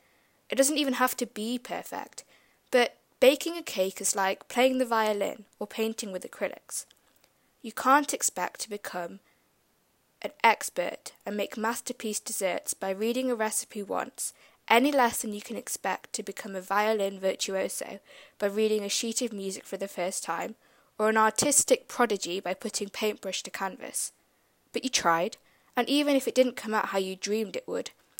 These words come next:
you know what to do and what not to do next time. And if you didn't enjoy it, there doesn't even have to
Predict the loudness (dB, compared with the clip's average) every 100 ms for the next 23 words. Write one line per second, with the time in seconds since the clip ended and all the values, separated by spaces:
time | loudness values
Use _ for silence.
0 | -18 _ 2 4 6 4 2 -4 -2 -4
1 | -6 _ -2 2 2 4 4 4 -2 -4
2 | -4 -4 -6 -4 -4 -4 -6 -8 -18 _
3 | _ _ _ _ _ -4 -2 -2 -6 -4
4 | -2 2 2 2 -2 2 4 4 4 2
5 | 2 -2 -2 -4 -4 -8 -6